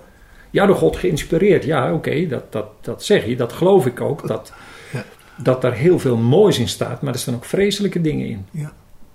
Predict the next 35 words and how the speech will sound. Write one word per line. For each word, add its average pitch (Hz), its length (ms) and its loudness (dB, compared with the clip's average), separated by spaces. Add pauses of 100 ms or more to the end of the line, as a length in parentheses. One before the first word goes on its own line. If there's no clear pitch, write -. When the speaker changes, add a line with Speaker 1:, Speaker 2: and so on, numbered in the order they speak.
Speaker 1:
Dus 131 160 -6
dan 135 120 -2
moet 127 180 -2
je 123 120 -2
wel 139 160 -2
je, 127 320 -2 (140)
je 127 100 -6
verstand 190 440 -4
ook 120 140 -4
bijhouden. 120 540 -6 (760)
En 110 180 -2
tegenwoordig 110 560 -6
worden 123 200 -10
ook - 60 -16
nog 135 120 -12
hele 139 340 -8
mooie 131 280 -8
dingen 139 280 -8
geschreven, 123 840 -6
prachtige - 480 -6
muziek 127 340 -6
gemaakt 131 440 -10
die 117 180 0
hemels 131 460 -2
is. 123 340 -10 (800)
Speaker 2:
Prachtig. - 540 -10
Speaker 1:
Dus 127 200 -2
dat 123 180 -2
Speaker 2:
Ja. - 60 -8
Speaker 1:
goddelijke, 139 460 0
Speaker 2:
Ja. 196 100 -2 (220)
Speaker 1:
eh, 139 160 -2
Speaker 2:
Ja. 123 80 -2
Speaker 1:
wat 127 160 -2
ik, 120 100 -4